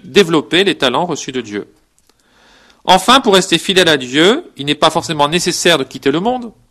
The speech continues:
bien que certains d'entre vous auront peut-être cette grâce, ce que je souhaite, mais il faut éviter toutes les manifestations qui sont dans la ligne d'Ève au détriment de Marie.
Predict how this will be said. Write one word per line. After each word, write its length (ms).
bien 180
que 120
certains 240
d'entre 280
vous 320
auront 220
peut-être 260
cette 160
grâce, 460
ce 60
que 120
je 100
souhaite, 440
mais 240
il 100
faut 500
éviter 720
toutes 240
les 120
manifestations 840
qui 160
sont 180
dans 100
la 120
ligne 360
d'Ève 580
au 80
détriment 500
de 100
Marie. 320